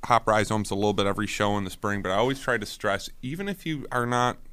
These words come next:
knowing if you're gonna harvest, they're a wonderful ornamental. They're a perennial vine that won't dig into your, you know, siding or your fence. They just wrap around twine very nicely. And then towards late summer, fall, they're gonna grow these big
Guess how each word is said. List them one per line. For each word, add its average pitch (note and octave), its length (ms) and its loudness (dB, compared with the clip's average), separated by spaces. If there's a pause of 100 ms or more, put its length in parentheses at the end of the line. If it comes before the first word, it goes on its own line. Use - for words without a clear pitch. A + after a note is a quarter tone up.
(340)
knowing B2+ 380 0
if A#2+ 140 -4
you're A2+ 120 -4
gonna A2 200 -2
harvest, - 760 -2 (360)
they're G2+ 160 0
a F#2+ 80 2
wonderful G#2+ 720 0
ornamental. F2 560 0
They're F#2 120 -4
a F2+ 60 -6
perennial C3 560 -2
vine G2+ 240 2
that F2 80 -6
won't F2 480 -8
dig B2+ 320 4
into A2+ 340 -2
your, F#2 280 -2 (320)
you F#2 100 -8
know, D#2+ 140 -8
siding A2+ 640 2
or E2+ 140 -4
your - 160 -8
fence. G#2+ 440 -2
They E2+ 100 -2
just D#2+ 200 -10
wrap G2+ 380 0
around A#2 360 4
twine F#2+ 400 -2
very G2+ 280 -2
nicely. F#2+ 420 -4 (260)
And A2 140 -2
then A#2+ 180 0
towards C3+ 420 -4
late A#2+ 200 0
summer, A2+ 240 -2
fall, G2+ 300 2
they're F#2+ 120 -2
gonna F#2+ 300 -2
grow F#2+ 320 -2
these F#2 260 -6
big A2+ 520 -2